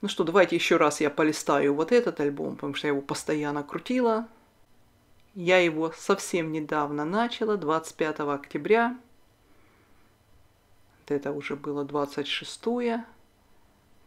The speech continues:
Потом идет двадцать седьмое, пока, видите, один день, одна картинка. Теперь идет двадцать восьмое.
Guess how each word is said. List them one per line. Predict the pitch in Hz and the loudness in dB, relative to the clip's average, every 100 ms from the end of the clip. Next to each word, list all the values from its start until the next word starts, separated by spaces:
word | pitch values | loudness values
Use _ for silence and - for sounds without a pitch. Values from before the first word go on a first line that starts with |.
| - | -12
Потом | 143 - 147 147 | -12 -10 -8 -6
идет | 143 147 | -4 -4
двадцать | 143 147 147 - | -2 -2 -2 -8
седьмое, | - 143 165 226 226 | -6 -2 0 0 0
пока, | 220 - 175 170 | -2 -6 -4 -2
видите, | 156 214 208 160 | -2 -4 -4 -4
один | 147 139 156 143 | -4 -4 -6 -4
день, | 185 196 | -4 -4
одна | 143 156 160 | -6 -8 -8
картинка. | - - - 151 147 143 | -8 -10 -10 -10 -10 -16
Теперь | - - 151 147 | -16 -8 -4 -4
идет | 143 143 - | -4 -6 -6
двадцать | 147 143 151 - 143 - | -6 -2 -2 -4 -6 -6
восьмое. | 143 - 165 202 233 240 240 | -8 -8 -4 -2 -2 -2 -6